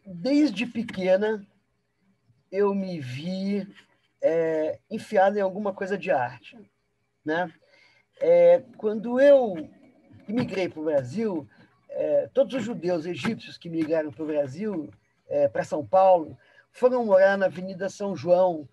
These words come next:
e muitos deles moraram num edifício, é, projetado até pelo Márcio Kogan, né? Mas eu não morava nesse edifício, eu morava num edifício muito próximo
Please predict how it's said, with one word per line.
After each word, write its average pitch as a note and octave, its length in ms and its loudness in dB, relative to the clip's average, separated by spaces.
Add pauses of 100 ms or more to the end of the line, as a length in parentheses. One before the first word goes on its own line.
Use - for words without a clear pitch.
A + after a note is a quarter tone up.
(460)
e F3+ 140 -10
muitos G3+ 320 -8
deles A3 320 0
moraram F#3 640 2
num E3+ 440 -6
edifício, D#3 1300 -8 (600)
é, C#3+ 840 4
projetado F3 500 0
até F#3 240 4
pelo F3+ 280 -2
Márcio F3 420 -4
Kogan, D3+ 800 4 (100)
né? F3+ 240 -2 (720)
Mas F3+ 220 2
eu G#3+ 60 0
não A3 80 -4
morava A3+ 340 2
nesse A3+ 240 -6
edifício, F3+ 420 -12
eu E3 60 -6
morava E3 360 -2
num F3 240 -8
edifício E3+ 640 -10
muito F3+ 240 -10
próximo D3+ 720 0